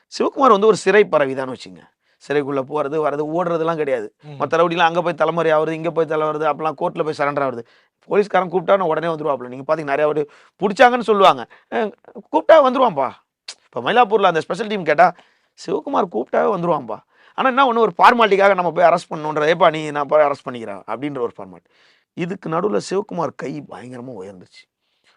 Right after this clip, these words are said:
Speaker 1: மகேஷால இங்க வர முடியல, போக முடியல. யாரு பிளான் போட்டாலும் சிவகுமாருக்கு தெரியுது.
Speaker 2: ஃபெயிலியர்.
Speaker 1: தன்னை கொலை பண்ண பிளான் போட்டாங்கன்னா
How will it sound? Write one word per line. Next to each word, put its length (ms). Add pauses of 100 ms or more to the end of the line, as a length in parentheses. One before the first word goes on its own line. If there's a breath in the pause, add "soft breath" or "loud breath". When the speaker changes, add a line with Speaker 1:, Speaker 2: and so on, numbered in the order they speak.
(680)
Speaker 1:
மகேஷால 520
இங்க 180
வர 160
முடியல, 380
போக 180
முடியல. 220 (460)
யாரு 500
பிளான் 360
போட்டாலும் 600 (960)
சிவகுமாருக்கு 720
தெரியுது. 0
Speaker 2:
ஃபெயிலியர். 400
Speaker 1:
தன்னை 360
கொலை 220
பண்ண 300 (120)
பிளான் 320
போட்டாங்கன்னா 440